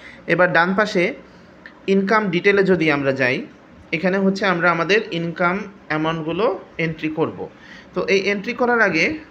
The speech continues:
আমরা চলে যাই হচ্ছে একদম ডান পাশে, যেটা হচ্ছে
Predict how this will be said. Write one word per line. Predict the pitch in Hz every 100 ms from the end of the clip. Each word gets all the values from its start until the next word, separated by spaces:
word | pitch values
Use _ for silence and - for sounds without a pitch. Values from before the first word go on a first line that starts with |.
| - -
আমরা | 151 156 160 160
চলে | 175 156
যাই | 156 160
হচ্ছে | 156 156
একদম | 156 151 147
ডান | 131 139 143
পাশে, | 131 - 185 349 - - - - - - - - - - - - - - - - - - - -
যেটা | 143 156 160
হচ্ছে | 160 - 214